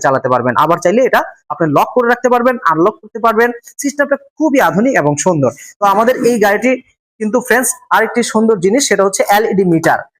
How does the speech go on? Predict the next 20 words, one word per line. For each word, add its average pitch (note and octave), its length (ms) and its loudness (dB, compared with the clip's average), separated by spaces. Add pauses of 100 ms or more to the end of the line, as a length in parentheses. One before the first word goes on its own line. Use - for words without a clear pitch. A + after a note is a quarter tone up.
(120)
ডিজিটাল B3 380 0 (160)
এলইডি G#3 400 0
মিটার G3 280 2
হওয়ার F3 240 2
কারণে E3+ 240 2 (140)
আপনি - 160 -6 (100)
খুব B3+ 120 -16 (100)
সুন্দরভাবে G#3 540 0
এখানে G#3+ 200 0 (320)
সবকিছু B3 420 -2
দেখতে G3 200 0
পারবেন D3+ 300 2
যে D3 120 2
গাড়িটা F3 220 0 (100)
কত G#3+ 120 -2 (100)
গতিতে F#3+ 360 0
চলছে, E3+ 260 0 (160)
কত D3+ 120 -6 (120)
কিলোমিটার G#3 520 0
চালালেন G3 460 2